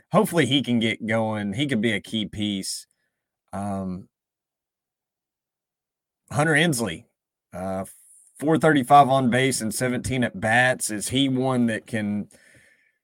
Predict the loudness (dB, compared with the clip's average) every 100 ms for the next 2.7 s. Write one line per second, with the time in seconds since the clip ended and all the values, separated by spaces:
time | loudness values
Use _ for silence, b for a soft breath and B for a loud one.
0 | _ 2 4 4 2 4 2 4 2 0
1 | -2 -2 -2 -2 -6 -12 -10 -10 -10 -6
2 | -6 -2 -4 -2 -4 -4 -6